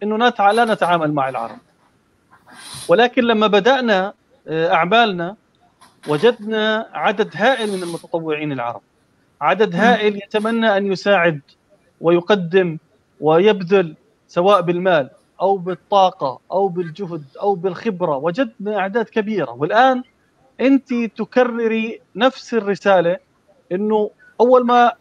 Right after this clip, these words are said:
Speaker 1: علقت الشمعة وجدت مش شمعة واحدة، وجدت شموع كثيرة تقف إلى جانبكم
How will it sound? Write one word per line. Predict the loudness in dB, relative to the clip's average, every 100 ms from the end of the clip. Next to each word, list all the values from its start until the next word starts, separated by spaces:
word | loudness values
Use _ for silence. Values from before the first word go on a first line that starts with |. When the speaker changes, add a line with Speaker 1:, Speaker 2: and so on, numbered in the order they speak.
| -4
Speaker 1:
علقت | 0 2 2 0 0
الشمعة | -6 0 0 2 2
وجدت | 2 0 -4 -4
مش | -6 -6
شمعة | -6 -2 0
واحدة، | 2 0 -4 -12 -14 _ _ _ -8
وجدت | -2 -2 -4
شموع | -8 -4 2 2
كثيرة | 0 -6 -2 0 0 -2 -8 _ -6
تقف | -4 -4 -2
إلى | -2
جانبكم | 0 0 0 -4 -18